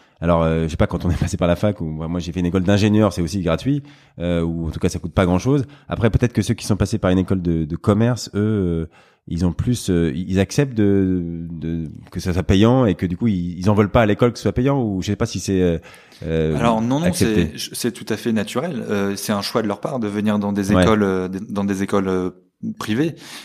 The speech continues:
Speaker 2: Euh, et donc ils, ils, ils le savent avant de, avant de, avant d'intégrer. Euh, et puis c'est, c'est aussi la, la valeur de leur diplôme, quoi. C'est-à-dire que, sauf à quelques exceptions près,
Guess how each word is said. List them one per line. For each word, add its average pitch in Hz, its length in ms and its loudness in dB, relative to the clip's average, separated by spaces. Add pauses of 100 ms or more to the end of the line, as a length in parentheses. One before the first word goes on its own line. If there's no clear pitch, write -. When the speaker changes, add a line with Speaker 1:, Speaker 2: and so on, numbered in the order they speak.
(120)
Speaker 2:
Euh, 95 300 4
et 101 80 2
donc 104 260 0
ils, 101 140 -4
ils, 104 200 -6
ils 92 120 -4
le 92 80 -6
savent 110 260 -2
avant 98 220 -2
de, 95 80 -2
avant 90 720 -2
de, 85 500 -6 (300)
avant 95 180 0
d'intégrer. 101 520 0 (460)
Euh, 92 760 2
et 101 100 0
puis 120 480 -6 (760)
c'est, - 220 -8
c'est - 160 2
aussi 113 220 4
la, 117 240 4
la 110 260 -2
valeur 110 280 2
de 110 100 4
leur 107 180 2
diplôme, 107 380 0
quoi. 104 180 -16 (140)
C'est-à-dire 104 360 0
que, 98 520 2 (260)
sauf 127 280 -2
à 113 60 4
quelques 107 540 0
exceptions 104 440 -2
près, 123 260 -2